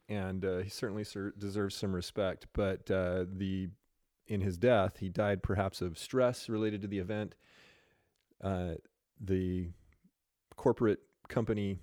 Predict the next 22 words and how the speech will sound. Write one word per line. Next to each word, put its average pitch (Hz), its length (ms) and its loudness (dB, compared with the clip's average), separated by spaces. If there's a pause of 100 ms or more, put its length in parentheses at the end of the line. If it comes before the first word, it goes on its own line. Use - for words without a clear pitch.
(120)
news 110 320 0
outlets 92 640 -4
reported 104 500 0
that 98 120 0
he 104 120 -2
was 92 140 -2
killed 95 320 -2
by 85 120 -4
Trump 95 240 -6
supporters 90 600 -2
who 87 140 -2
hit 98 160 0
him 95 80 0
over 87 120 -4
the 90 100 -2
head 90 180 0
or 92 60 0
something 90 300 -8
with 87 120 -4
a 90 40 -8
fire 110 320 0
extinguisher, 85 640 -6